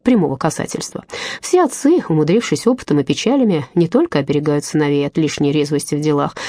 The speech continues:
но испытывают ещё и ревность к свободе молодости, когда можно свернуть, куда взлюбится. Но при царе Петре Алексеевиче жизнь каждого новика была расписана далеко вперёд. Дворянская закваска, прививка придворной жизни,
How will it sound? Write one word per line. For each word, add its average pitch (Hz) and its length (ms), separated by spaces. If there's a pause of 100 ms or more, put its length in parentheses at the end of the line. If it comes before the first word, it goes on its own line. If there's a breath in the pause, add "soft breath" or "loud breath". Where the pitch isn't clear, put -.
(180 loud breath)
но 302 160
испытывают 247 500
ещё 180 260
и 185 180 (160)
ревность 190 600
к - 40
свободе 147 420
молодости, 143 520
когда 160 320 (260 loud breath)
можно 165 380
свернуть, 175 540
куда 143 340
взлюбится. 139 640 (420 loud breath)
Но 240 180
при 403 140
царе 285 400
Петре 190 360
Алексеевиче 247 720
жизнь 190 300
каждого 208 540
новика 170 640 (160)
была 156 300
расписана 196 480
далеко 175 340
вперёд. - 480 (420 loud breath)
Дворянская 330 480
закваска, 226 680
прививка 185 420
придворной 147 460
жизни, 175 160